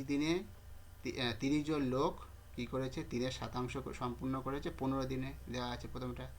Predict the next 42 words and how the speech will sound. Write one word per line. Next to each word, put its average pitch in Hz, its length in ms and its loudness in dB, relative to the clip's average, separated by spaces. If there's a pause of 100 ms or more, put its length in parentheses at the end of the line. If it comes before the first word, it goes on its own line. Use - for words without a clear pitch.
(540)
দ্বিতীয়টা 135 340 2
ক্ষেত্রে 139 220 -2
কী 135 100 0
দেওয়া 131 200 2
আছে? 135 140 -2
দেখো, 127 220 0 (100)
বলেছে 139 200 2 (240)
আরও 143 160 4 (200)
দশ 117 160 6 (120)
জন 151 120 4 (120)
লোক 143 120 6 (120)
কাজটি 117 380 2
করতে 117 240 0 (100)
এসছে, 101 280 -4 (260)
তা - 80 -4 (140)
ছিল 147 140 4 (180)
তিরিশ 170 320 6
আরও 127 220 4
দশ, 98 280 2
তাহলে 123 220 -2
কত 123 160 0
হলো? 131 120 4 (100)
চল্লিশ, 139 380 2
তাহলে 120 200 0
লিখে 123 220 -2
তিরিশ 135 240 0
plus 139 260 0
দশ 117 180 2
মানে 113 200 0
চল্লিশ। 113 340 -2 (760)
বাকি 135 260 8 (120)
অংশ, 113 140 4 (120)
বাকি 120 220 2
অংশ 147 120 2
মানে 151 220 2 (260)
সম্পূর্ণ 135 400 4
অংশ 160 100 2 (120)
তো 160 40 2 (140)
এক, 101 80 -2 (560)
কাজ 127 200 8
হয়ে 147 120 2
গেছে 147 160 2